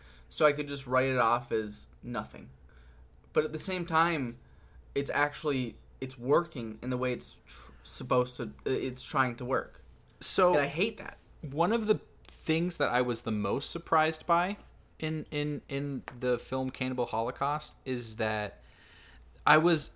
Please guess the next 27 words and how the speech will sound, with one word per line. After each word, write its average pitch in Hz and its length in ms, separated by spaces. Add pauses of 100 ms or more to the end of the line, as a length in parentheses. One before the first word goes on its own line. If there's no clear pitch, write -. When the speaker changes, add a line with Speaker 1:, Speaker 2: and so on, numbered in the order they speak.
(140)
Speaker 2:
misled 180 800
by 202 140
the 165 120
title, 160 540
but 151 260
then 139 180
the 131 80
title 139 460
made 127 240
a 120 60
lot 113 280
of 107 120
sense. - 560
<laughs> - 60 (300)
The, 165 380
the 151 480
true 208 560
savagery 156 1000 (120)
portrayed 120 560
in 117 140
this 107 240
movie 156 580 (1500)
is 127 500
from 135 340
an 127 100
unexpected 131 800
source. - 520